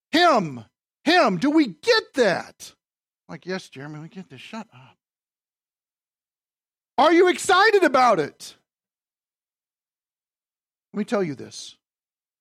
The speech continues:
The body of Christ is incredibly unique because we're all joined together under the head of who Christ is. Nobody else in,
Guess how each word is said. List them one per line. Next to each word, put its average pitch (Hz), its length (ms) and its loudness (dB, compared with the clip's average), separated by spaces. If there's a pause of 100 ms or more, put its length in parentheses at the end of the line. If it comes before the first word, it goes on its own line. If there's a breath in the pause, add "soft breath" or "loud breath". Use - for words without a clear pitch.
(1120)
The 127 60 -12
body 202 280 0
of 156 100 -10
Christ 170 340 -6
is 135 120 -14
incredibly 160 480 -8
unique 139 420 -10
because 131 260 -16
we're 127 140 -18
all 165 220 -8
joined 143 300 -14
together 123 420 -12
under 127 180 -16
the 110 80 -18
head 120 380 -12
of - 180 -20
who 123 120 -18
Christ - 500 -16
is. 113 400 -20 (1000)
Nobody 185 340 -8
else 151 240 -10
in, 123 160 -20